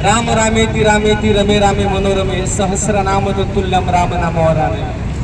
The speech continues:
आज येथे जमलेल्या सकल हिंदू समाजातील बांधवांनी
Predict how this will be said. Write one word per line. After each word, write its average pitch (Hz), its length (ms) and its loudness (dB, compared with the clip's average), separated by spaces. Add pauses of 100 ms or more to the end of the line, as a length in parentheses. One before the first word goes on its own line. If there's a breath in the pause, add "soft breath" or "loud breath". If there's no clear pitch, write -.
(760)
आज - 580 0
येथे 226 200 0
जमलेल्या 226 580 0
सकल 233 400 -2
हिंदू 208 340 2
समाजातील 208 680 0
बांधवांनी 208 560 2